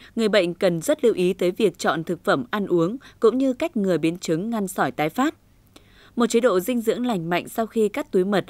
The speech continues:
là hết sức cần thiết. Trước hết, hãy bắt đầu bằng cách lựa chọn những thực phẩm có lợi cho sức khỏe tiêu hóa như chứa ít cholesterol,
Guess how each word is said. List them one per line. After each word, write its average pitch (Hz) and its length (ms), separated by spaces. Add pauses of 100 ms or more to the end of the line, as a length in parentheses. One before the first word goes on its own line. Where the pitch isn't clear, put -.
(140)
là 196 140
hết 247 160
sức 349 220
cần 180 180
thiết. 285 240 (240)
Trước 311 180
hết, 320 240
hãy 196 200
bắt - 200
đầu 196 180
bằng 165 160
cách - 260
lựa 196 140
chọn 180 320
những 160 100
thực - 200
phẩm 170 180 (220)
có 170 140
lợi 220 280
cho 202 260
sức 320 180
khỏe 190 160
tiêu 208 180
hóa 175 320 (280)
như 220 260
chứa 196 240
ít 320 160 (100)
cholesterol, 208 600